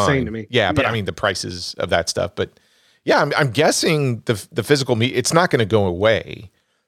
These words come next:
Speaker 2: but I'm assuming it's just transitioning into what vinyl has become, where it's, it's really being made for the collectors, right?
Speaker 1: Mm-hmm.
Speaker 2: Okay.
Speaker 1: Well,
Speaker 2: Well,
Speaker 1: the problem with that is,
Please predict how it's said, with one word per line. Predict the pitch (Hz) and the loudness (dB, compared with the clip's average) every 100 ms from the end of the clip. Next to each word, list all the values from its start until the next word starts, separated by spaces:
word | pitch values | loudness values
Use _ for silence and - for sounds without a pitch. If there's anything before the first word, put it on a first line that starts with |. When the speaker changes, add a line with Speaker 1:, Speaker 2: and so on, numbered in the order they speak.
| - | -20
Speaker 2:
but | 98 117 110 117 | -2 2 2 2
I'm | 113 | 2
assuming | 107 - 135 123 110 | 2 2 2 2 2
it's | 98 - | 0 0
just | 110 - | -2 -2
transitioning | - 104 95 101 104 101 95 92 92 | -2 -2 2 2 2 0 0 0 -2
into | 101 92 - 101 92 90 87 85 - | -4 -4 -2 -2 0 -2 -4 -8 -2
what | 104 - | 0 0
vinyl | 92 92 127 120 90 | 0 0 2 2 0
has | 87 | -2
become, | 82 - 92 87 | -4 -4 -2 0
where | 87 | 0
it's, | 87 - - | -2 -4 -6
it's | 104 - | -4 -2
really | 104 123 131 120 | -2 2 2 2
being | 110 104 90 | 0 0 0
made | 98 95 90 | 0 0 -2
for | - 95 87 | -4 -2 -2
the | |
collectors, | 87 92 87 - 78 - | -2 0 0 -2 -8 -4
right? | - 90 - _ - | -2 -2 -4 _ -2
Speaker 1:
Mm-hmm. | 139 127 - _ _ _ _ _ | 0 0 -4 _ _ _ _ _
Speaker 2:
Okay. | 92 - | -4 -2
Speaker 1:
Well, | 92 - _ - - - - 294 | -2 -6 _ -20 -16 -10 -2 0
Speaker 2:
Well, | - | 0
Speaker 1:
the | |
problem | 285 277 262 214 | 0 0 0 0
with | 190 - | -2 0
that | 156 170 185 | 2 2 2
is, | 196 196 202 170 | 2 2 0 -4